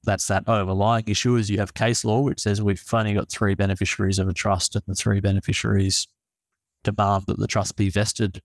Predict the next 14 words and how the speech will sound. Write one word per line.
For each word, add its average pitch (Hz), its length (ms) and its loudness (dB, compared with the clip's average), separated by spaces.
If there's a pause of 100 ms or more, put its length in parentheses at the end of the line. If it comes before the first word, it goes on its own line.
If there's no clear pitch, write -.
(100)
The 117 100 0
trustee 104 380 -2
is 98 100 -2
under 98 180 0
an 92 100 -2
obligation 101 600 -2
to 104 280 0
follow 101 260 0
through 131 240 0
with 139 120 0
that. 180 200 -2 (120)
But 95 180 0 (140)
obviously, 101 360 0
the 98 140 -2